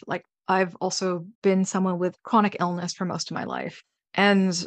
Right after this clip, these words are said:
I've really been increasingly trying to grapple with critical disability studies. And so one way I see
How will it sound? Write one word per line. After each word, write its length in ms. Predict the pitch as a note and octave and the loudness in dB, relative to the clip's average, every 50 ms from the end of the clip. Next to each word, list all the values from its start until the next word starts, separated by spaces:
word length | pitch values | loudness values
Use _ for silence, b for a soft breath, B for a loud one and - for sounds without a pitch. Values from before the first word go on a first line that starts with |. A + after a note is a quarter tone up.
| - _ | -4 _
I've 180 | - G#3 G#3 G3+ | 0 2 4 4
really 260 | A#3 A#3 A#3 A3+ A3 | 6 6 6 6 4
been 200 | G#3 G#3+ - G3+ | 4 2 0 0
increasingly 440 | G3 G3 - G#3+ G3 - - G3 F#3 | 0 0 -2 -4 -4 -4 -4 -6 -4
trying 220 | - - F#3+ F#3 | -2 -2 -2 -2
to 80 | F3+ - | -4 -2
grapple 300 | - F#3+ F3 E3+ - F#3 | 0 0 0 0 -2 -2
with 180 | F#3+ F3+ - - | -2 -2 -4 -4
critical 320 | - - F#3 F#3 - F3+ | -6 -6 -6 -4 -6 -6
disability 500 | E3+ F3 - - - - E3+ F3 - - - | -6 -6 -6 -6 -4 -4 -4 -2 -4 -4 -6
studies. 560 | - - - - - - - D#3+ F#3+ - - _ _ _ _ | -6 -6 -6 -4 -4 -4 -4 -4 -6 -8 -12 _ _ _ _
And 140 | - F#3+ F#3 | 0 0 2
so 440 | - A3 G#3 G3 F#3 F#3 F#3 - - | 4 4 6 6 6 4 2 0 0
one 400 | - G3+ G3+ G3+ G3+ G3 F#3 F#3 | 0 0 2 2 2 0 -2 -2
way 160 | F#3 F3+ F3+ | -2 -4 -2
I 80 | E3+ F3 | -4 -4
see 340 | F3 - - G3 F#3 F3+ | -4 -2 -2 0 0 0